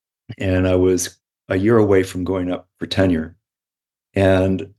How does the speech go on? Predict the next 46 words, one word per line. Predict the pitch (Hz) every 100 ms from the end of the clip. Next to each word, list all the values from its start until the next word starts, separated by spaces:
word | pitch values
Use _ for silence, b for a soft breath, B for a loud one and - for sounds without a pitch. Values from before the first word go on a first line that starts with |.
| _
the | - 95
dean | 90 123 107
at | 92 -
the |
time | 90 104 98 87 85 85
did | - 98
me | 92
a | 92 85
wonderful | 80 85 85 92 90 85 85 - 78
favor. | - 80 80 82
He | - 95
told | - 98
me | 92 92 90
the | 87
year | 87 95
before | 95 92 95 90
I |
went | 87 87
up, | 87
he | -
said, | - 85
"Tim, | - 110 110 110 - _ _ _ _ _
you're | 95
gonna | 98 95
get | 90 82
it. | 85 - _ _ _ _
Don't | - 85
worry | 90 90
about | 87 82 80
it. | 82 - _ _ _
I, | - 82 82 -
I | 90 80
assure | - - 120 107
you | 95
that | 90 85
you're | 87
gonna | 85 82
get | 82 76
it," | 78
which | 92
is | 98 -
a |
wonderful | 143 113 165 214 135 - 110
thing | - 151 143
to | 101
do | 92 135 104